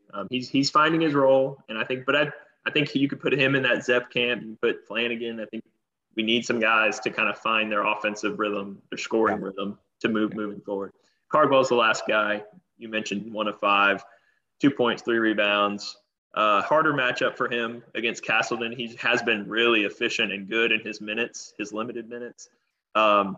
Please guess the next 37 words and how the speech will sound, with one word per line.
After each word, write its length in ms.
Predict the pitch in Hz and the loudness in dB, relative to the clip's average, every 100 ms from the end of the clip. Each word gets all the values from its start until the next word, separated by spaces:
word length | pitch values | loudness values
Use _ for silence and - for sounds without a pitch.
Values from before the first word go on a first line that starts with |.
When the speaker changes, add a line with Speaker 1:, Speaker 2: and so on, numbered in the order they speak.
| - | -2
Speaker 1:
got 140 | 107 110 | 0 0
a 40 | |
few 180 | - 113 | -2 -8
more 200 | 113 110 | -6 -6
tonight 380 | - 110 107 104 | -6 -2 -2 -2
with 140 | 107 - | -6 -2
Kessler 460 | 110 - 110 107 | -2 0 -4 -2
in 100 | 107 | -4
a 40 | 107 | -2
little 220 | 120 117 | -2 0
bit 80 | 113 | -2
of 100 | - | 2
foul 220 | 117 107 | 4 4
trouble. 420 | - 113 110 110 _ _ _ - | 2 -2 -2 -10 _ _ _ -4
Um, 420 | 113 110 104 101 - _ _ _ _ _ | 4 6 4 2 -8 _ _ _ _ _
you 80 | 151 | 0
know, 200 | 147 151 - | 2 2 0
he 80 | |
brings 340 | 131 139 139 135 | 0 2 2 2
what 100 | 139 | 0
he 60 | |
brings. 400 | 127 131 147 135 | 2 0 0 -2
It 80 | 127 | -4
did 180 | 135 151 | -4 -2
feel 120 | 151 | 0
like 160 | 143 139 | 0 0
it 60 | |
was 100 | 135 | -2
a 40 | 131 | 0
little 200 | 123 120 | -2 -4
quiet 480 | - 120 131 123 104 | -6 -6 -4 -4 -6
night 260 | 110 107 | -10 -8
for 80 | 110 | -12
him 280 | 113 107 110 | -6 -6 -6
in 100 | 107 | -8
terms 320 | - 110 110 | -8 -8 -10
of, 140 | 107 | -14